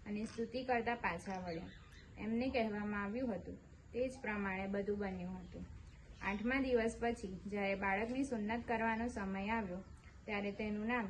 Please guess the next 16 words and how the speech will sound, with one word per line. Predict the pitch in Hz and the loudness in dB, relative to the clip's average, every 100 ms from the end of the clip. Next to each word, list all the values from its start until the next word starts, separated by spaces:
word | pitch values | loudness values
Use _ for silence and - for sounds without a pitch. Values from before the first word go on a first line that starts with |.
| - | 0
ઈસુ | 226 - 262 | -2 0 0
પાડવામાં | 233 185 185 185 190 | 2 4 2 -2 -2
આવ્યું. | 180 170 190 - - - - | -2 -4 -8 -14 -16 -14 -6
એનું | 196 208 | -4 -2
ગર્ભાધાન | 208 208 196 233 254 262 | 0 2 4 4 4 2
થયા | 233 196 196 | 2 2 2
પહેલા | 196 233 185 185 - - 190 | 2 2 2 -2 -6 -6 -2
દેવદૂતે | 196 202 254 262 | 0 2 2 2
એ | - 214 | 2 2
નામ | 233 202 208 | 2 2 0
પાડ્યું | 208 180 170 180 | 0 0 0 -2
હતું. | 185 - 196 - - - 214 220 | -4 -4 -6 -6 -8 -6 -4 -2
આ | |
પ્રભુની | 220 214 196 202 202 | 0 0 0 2 0
વાણી | 190 180 180 185 | 0 -2 -2 -4
છે. | - 226 | -4 -4